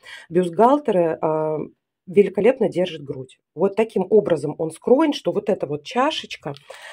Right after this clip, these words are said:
она невероятно круто держит грудь. А, всё здесь сделано вот как надо. То есть вот это расстояние между, опять фокус не хочет, грудями, да,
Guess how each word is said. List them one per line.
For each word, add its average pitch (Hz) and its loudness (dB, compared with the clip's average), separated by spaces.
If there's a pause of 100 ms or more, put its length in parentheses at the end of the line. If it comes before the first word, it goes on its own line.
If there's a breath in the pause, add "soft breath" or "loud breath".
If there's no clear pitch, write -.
(240 loud breath)
она 185 6
невероятно 208 4
круто 190 0
держит 147 2 (180)
грудь. 240 2 (560 loud breath)
А, 160 4
всё 240 4
здесь 180 -4
сделано 190 4
вот 214 -2
как 208 -4
надо. 165 -4
То 160 -4
есть 160 -6
вот 165 -14
это 240 -2
расстояние 170 -2
между, 151 -2 (680)
опять 160 -10
фокус - -16
не 147 -12
хочет, 143 -12
грудями, 165 2
да, 214 0